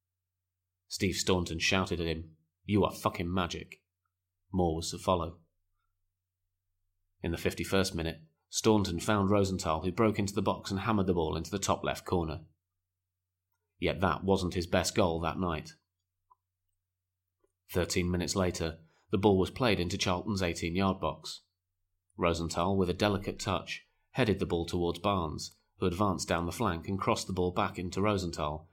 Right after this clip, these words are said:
who headed it, this time emphatically, to complete his perfect hat-trick. Right foot, left foot, header.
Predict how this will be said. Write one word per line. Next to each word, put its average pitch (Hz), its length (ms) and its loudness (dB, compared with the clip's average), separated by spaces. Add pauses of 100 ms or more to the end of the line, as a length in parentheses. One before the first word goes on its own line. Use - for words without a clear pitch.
(140)
who 104 120 2
headed 95 260 0
it, - 180 -8 (300)
this 90 140 -2
time 82 220 0
emphatically, 80 720 -4 (240)
to - 100 -2
complete 107 440 0
his 87 100 -4
perfect - 400 -4
hat-trick. - 440 -4 (520)
Right 87 240 0
foot, - 280 -4 (180)
left - 280 -2
foot, - 180 -8 (160)
header. 80 360 -4